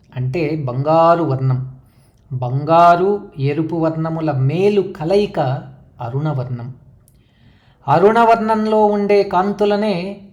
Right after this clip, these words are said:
అరుణారుణ కాంతులుగా చెప్పబడ్డాయి. అరుణారుణ వర్ణం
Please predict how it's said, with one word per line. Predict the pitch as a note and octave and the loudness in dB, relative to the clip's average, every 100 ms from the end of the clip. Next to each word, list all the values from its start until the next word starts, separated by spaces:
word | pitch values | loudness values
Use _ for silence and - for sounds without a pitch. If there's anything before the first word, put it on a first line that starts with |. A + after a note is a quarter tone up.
| - | -8
అరుణారుణ | C3 E3 G3 G#3 A3+ A3+ A3 G#3+ | -4 0 4 6 6 6 4 0
కాంతులుగా | G3+ F#3 F#3 F#3+ F#3+ F#3+ F3 D3 E3 - - | 0 0 0 -4 0 0 0 -2 -8 -14 -12
చెప్పబడ్డాయి. | C3 C3 B2+ B2 A#2+ - - - _ _ _ _ _ _ - | -8 -6 -6 -6 -10 -14 -20 -20 _ _ _ _ _ _ -14
అరుణారుణ | A#2+ C3 D3 D#3+ E3+ E3+ F3 | -6 -4 -2 0 2 0 -2
వర్ణం | E3+ C3 C3+ D3+ F#3+ D#3+ E3 | -4 -4 -2 -2 -2 -4 -6